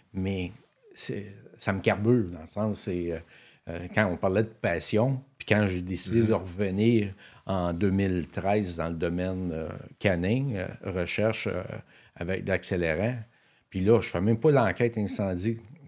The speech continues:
Speaker 1: Il y a du monde qui font les enquêtes, puis, euh, qui sont super. Moi, je fais juste du support. Quand je... Donc, on m'appelle, dit, « Hey, on a besoin de ton chien. »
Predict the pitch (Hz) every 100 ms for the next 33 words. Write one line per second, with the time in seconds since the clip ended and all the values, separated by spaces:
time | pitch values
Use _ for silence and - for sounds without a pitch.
0 | 90 95 87 92 107 127 - 123 123 113
1 | 101 120 123 - 90 80 - - - 95
2 | 90 - - - 143 135 143 139 - -
3 | 113 110 95 92 123 101 92 90 - -
4 | 143 143 117 92 85 101 98 104 - -
5 | - - 123 117 107 110 120 123 131 131
6 | 120 117 117 113 110 110 117 117 104 101
7 | 110